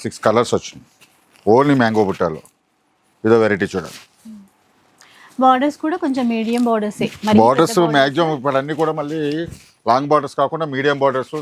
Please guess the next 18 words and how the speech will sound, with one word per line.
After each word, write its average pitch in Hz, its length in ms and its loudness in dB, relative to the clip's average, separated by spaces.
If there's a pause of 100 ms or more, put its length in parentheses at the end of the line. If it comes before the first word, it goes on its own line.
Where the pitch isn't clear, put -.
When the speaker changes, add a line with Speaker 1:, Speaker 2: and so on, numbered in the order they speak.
Speaker 1:
స్మాల్ 135 320 -2
బోర్డర్స్లో 135 400 -4
కూడా 139 220 -6
చేస్తున్నాం. 120 400 -8 (1120)
Speaker 2:
ఇప్పుడు 415 300 0
ఈ 311 40 4 (120)
మ్యాంగో 240 340 0
డిజైన్లు 330 420 2
చాలా 233 260 2
కలర్సే 269 400 -2
ఉన్నట్టు. 262 360 -2
Speaker 1:
మ్యాంగోలో 170 360 4 (140)
ఒక 160 160 -2
దగ్గర 151 180 4
దగ్గర 160 180 2
ఒక - 80 -6
స-, 143 120 2 (340)
దగ్గర 123 220 -4